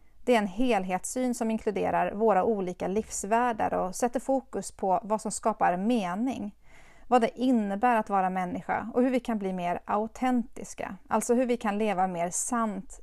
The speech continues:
i den här världen. Jag fick med mig ett sånt existentiellt perspektiv hemifrån, och även om det var format av en given mall så gav det mig verktyg,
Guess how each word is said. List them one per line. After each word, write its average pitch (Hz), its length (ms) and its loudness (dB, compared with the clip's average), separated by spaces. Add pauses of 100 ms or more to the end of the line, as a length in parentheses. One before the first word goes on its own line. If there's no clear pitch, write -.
i 254 200 2
den 185 160 -2
här 180 200 -4
världen. 226 500 -4 (1080)
Jag 277 260 6
fick 277 160 -2
med 247 280 4
mig 190 140 0
ett 185 140 0
sånt 185 300 -4
existentiellt 185 840 -4
perspektiv 180 540 -6
hemifrån, 202 800 -2 (480)
och - 160 2
även 269 320 6
om 302 140 4
det 196 220 6
var 196 100 2
format 254 600 2
av 208 100 0
en 196 100 -2
given 190 500 0
mall 240 460 2
så - 180 -2
gav 254 300 2
det 220 80 0
mig 190 420 -2
verktyg, 196 1120 -2